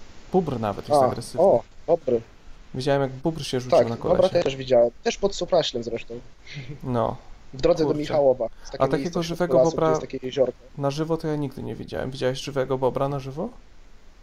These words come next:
Speaker 2: Tak, tak, żywego
Speaker 1: Kurde.
Speaker 2: bobra. To się nazywa Koźli Przeskok, takie miejsce w drodze do Michałowa z Białegostoku.
Speaker 1: Ja kiedyś pójdę zobaczyć żubra na żywo. Mam prze-, przecież to jest tak niedaleko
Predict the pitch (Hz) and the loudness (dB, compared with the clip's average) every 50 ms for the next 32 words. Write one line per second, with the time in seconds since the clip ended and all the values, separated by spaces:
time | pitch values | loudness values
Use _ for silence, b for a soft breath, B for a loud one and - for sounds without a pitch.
0 | - - - 170 143 147 - - 165 139 135 - - 170 170 - 180 135 131 127 | -8 2 4 4 4 4 2 0 0 0 0 -2 -6 -2 2 2 4 4 4 4
1 | 151 143 131 127 117 110 - - - - - - - - - 151 156 - 165 156 | 4 4 4 4 -2 -2 -4 -8 -16 -20 -20 -18 -18 -2 0 0 0 2 0 -2
2 | 156 160 160 151 - - 180 170 165 170 170 - - - 165 - - - 131 - | 0 0 -2 -2 2 2 2 2 2 -4 -8 -6 2 2 2 2 2 -2 -4 -4
3 | - 127 - 143 135 139 139 147 - - - 127 127 131 - - - - - - | -4 -6 -6 -4 -2 -2 -2 -4 -2 2 6 6 6 6 2 -4 -12 -10 -10 -8
4 | - - - 143 139 143 135 135 135 127 - 135 127 123 123 123 123 120 123 123 | -6 0 0 2 2 2 0 0 -2 0 4 6 6 6 6 4 2 0 2 2
5 | 120 120 123 120 - - 127 - - - - 143 143 139 143 131 127 - - - | 2 2 2 -4 -4 -8 -12 -10 -10 -10 -6 -6 -4 -4 -4 -4 -4 -6 -6 -6
6 | 139 135 135 131 117 120 117 127 117 - 123 120 - - - 135 - 120 120 117 | -6 -4 -4 -4 -6 -4 -4 -4 -4 -4 -6 -8 -10 -6 -6 -4 -2 -2 -2 -2
7 | 107 101 92 82 - 107 95 78 - - - - - - - 113 127 127 135 - | -2 -4 -6 -6 -6 -8 -8 -8 -10 -10 -12 -16 -16 -14 -8 -4 -4 -4 -4 -4
8 | - 165 - - - - 165 165 - - 190 196 202 - - - 202 - - 196 | -6 -8 -8 -8 -6 -6 -6 -6 -6 -10 -10 -10 -10 -10 -10 -10 -8 -8 -8 -8
9 | 190 190 151 143 135 117 110 - 113 107 110 | -4 -2 -2 0 0 -2 -2 -2 -4 -4 -4